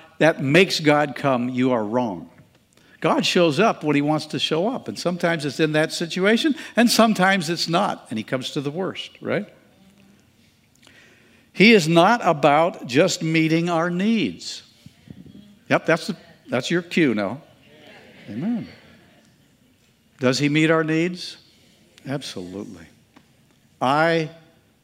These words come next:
have been so blessed in my life. I, I can't tell you. I, I worship him. Worship him. He is caring about his agenda,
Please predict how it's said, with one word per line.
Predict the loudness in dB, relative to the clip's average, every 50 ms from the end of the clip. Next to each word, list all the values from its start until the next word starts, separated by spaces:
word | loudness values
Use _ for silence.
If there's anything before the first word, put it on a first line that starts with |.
| _ _ _ _ _
have | -10 -8 -8
been | -8 -8 -8
so | -4 -2 -2 -2
blessed | 0 2 2 2 2 2 -2 -6 -4
in | -4
my | -4 -4 -4 -4
life. | -2 -2 -2 0 -2 -2 -4 -8 -14 -20 -20 _ _ _ _ _ _ _ _ _ _ _ _ _ _ _ _ _ _ _ _ _ _ _ _ _ _ _ _ _ _ _ _ _ _ _ _ _ _
I, | -14 -14 -14 -14 -16 -20 _ _ _ _ _ _
I | -20 -20
can't | -12 -8 -8 -8 -8
tell | -6 -6 -6 -6
you. | -8 -12 -16 _ _ _ _ _ _ _ _ _ _ _ _ _ _ _ -20 _ _ _ -20
I, | -20 -20 -20 _ _ _ _ _ -18 -16
I | -16 -16
worship | -10 -6 -6 -4 -4 -4 -8 -10 -14 -16
him. | -20 -20 -20 -20 _ _ _ _ _ _ _ _ _ _ _ _ _ _ _ _ _ _ -16
Worship | -10 -6 -4 -4 -4 -4 -6 -8 -12 -14
him. | -18 -18 -20 -20 -20 _ _ _ _ _ _ _ _ _ _ _ _ _ _ _ _ _ _ _ _ _ _ _ _ _ _ _ _ _ _ _ _ _ _ _ _ _ -20 _ _ _ -20 _ _ _ _ _ _ _ _ _ _ _ -20 -20 -20 -20 -20 -20 -20 -20 -20 -20 _ _ _ _ _ _ _ _ _ _ _ _
He | _ 6 8 8 10 10 8 8 6
is | 4 0 -2 -2 -2 -4
caring | -2 2 4 4 4 4 2 2 0
about | -2 2 2 2 2 2 0 -2
his | -6 -2 2 2 4 4 4 2 -2 -6 -6
agenda, | -6 -6 -4 -4 0 2 4 4 4 2 2 0 -2 -6 -8 -14